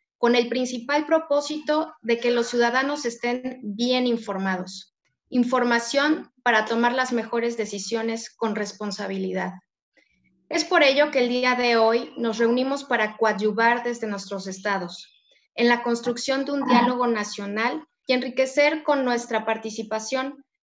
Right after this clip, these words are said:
las acciones de nuestro movimiento, como lo es la iniciativa del ingreso vital,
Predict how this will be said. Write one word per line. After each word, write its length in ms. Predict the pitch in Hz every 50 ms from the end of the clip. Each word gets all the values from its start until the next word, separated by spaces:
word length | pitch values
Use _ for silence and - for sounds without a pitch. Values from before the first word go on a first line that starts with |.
| _ _ _
las 240 | 247 254 254 254 269
acciones 480 | 262 262 - - 285 294 302 311 302
de 80 | 285 269
nuestro 340 | 247 233 220 226 - 233 226
movimiento, 760 | 220 214 202 214 220 226 233 240 240 247 240 247 269 277 -
como 220 | - 196 220 214 208
lo 160 | 202 208 220
es 240 | 226 233 233 233 247
la 60 | 240
iniciativa 680 | 233 233 226 214 208 208 208 202 196 - 226 220 226 226
del 140 | 220 202 190
ingreso 460 | 185 185 180 190 196 196 - 208 196
vital, 440 | 208 208 202 _ 226 226 233 233